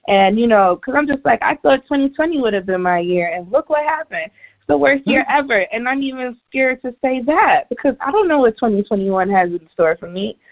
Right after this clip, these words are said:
Speaker 1: So, I don't know. I'm just
Speaker 2: But you know what? It's so funny that you say that because it was, like, your worst and best year. You know?
Speaker 1: Yeah,
Speaker 2: It was the worst
Speaker 1: it was a
Speaker 2: year
Speaker 1: lot.
Speaker 2: because you lost your parents, um, you did go through the miscarriage,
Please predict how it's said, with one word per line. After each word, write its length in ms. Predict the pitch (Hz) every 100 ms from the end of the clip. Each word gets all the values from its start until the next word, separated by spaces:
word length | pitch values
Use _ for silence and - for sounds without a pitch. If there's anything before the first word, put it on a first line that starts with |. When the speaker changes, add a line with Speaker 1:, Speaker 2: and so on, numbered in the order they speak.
| - - - - _ -
Speaker 1:
So, 600 | 247 247 240 226 220 226 - -
I 120 | 233 262
don't 180 | 269
know. 60 | 254
I'm 180 | 208 208
just 140 | 262
Speaker 2:
But 80 | 311
you 120 | 359
know 140 | 370 370
what? 300 | 370 359 381
It's 100 | -
so 200 | 320 320
funny 180 | 320 311
that 160 | 285 285
you 80 | 262
say 140 | 320 311
that 140 | 208
because 260 | 233 254 226
it 100 | 226
was, 140 | 262 277
like, 200 | 240 233
your 160 | 220 202
worst 380 | 175 202 240 233 202
and 260 | 208 190
best 240 | 190 196 190
year. 360 | 165 147 139 - _ _ _ _ _ _ _ _ _
You 120 | 196 208
know? 360 | 214 240 254 233
Speaker 1:
Yeah, 240 | 262 320
Speaker 2:
It 100 | 466
was 200 | 254 247
the 80 | 214
worst 280 | 190 247 240
Speaker 1:
it 40 |
was 80 | 269
a 40 |
Speaker 2:
year 120 | 254
Speaker 1:
lot. 260 | 269 240 202
Speaker 2:
because 320 | 220 208 202 - _ _ 165
you 220 | 196 202
lost 340 | 190 214 233 226
your 140 | 226
parents, 680 | 220 214 208 196 202 196 196 _ - _ -
um, 260 | 180 180 175
you 280 | 185 185 -
did 220 | 190 208
go 200 | 208 208
through 140 | 214 202
the 60 |
miscarriage, 920 | 196 196 190 202 185 180 180 175 170